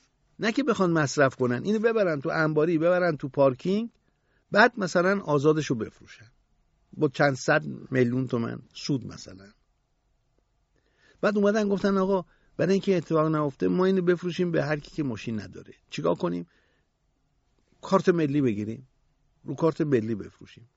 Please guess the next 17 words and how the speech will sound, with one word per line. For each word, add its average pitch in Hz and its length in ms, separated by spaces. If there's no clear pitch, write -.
این 175 340
دلالا، 143 640
آژانس‌های 127 600
خودرو 127 600
شروع 185 300
کردن 180 360
از 156 160
مردم 147 340
گفتن 170 240
آقا 156 160
کارت 175 280
ملی 156 260
تو 156 140
به 135 80
من 139 220
بده، 208 320
من 151 260